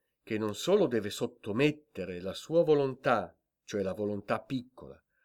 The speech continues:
la volontà dell'ego, alla volontà divina, ma che deve anche accertarsi di quella volontà divina,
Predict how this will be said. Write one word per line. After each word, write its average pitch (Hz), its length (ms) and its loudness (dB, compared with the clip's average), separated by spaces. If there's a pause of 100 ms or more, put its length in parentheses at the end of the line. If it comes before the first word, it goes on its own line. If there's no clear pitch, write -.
(120)
la 98 140 -2
volontà 104 480 0
dell'ego, 110 840 2 (540)
alla 101 300 0
volontà 95 500 -4
divina, 101 500 -6 (1500)
ma 95 260 -4
che 90 140 -8
deve 104 360 4
anche 127 360 4
accertarsi 139 840 -6
di 139 140 -10
quella 156 360 0
volontà 143 460 -2
divina, 92 540 -12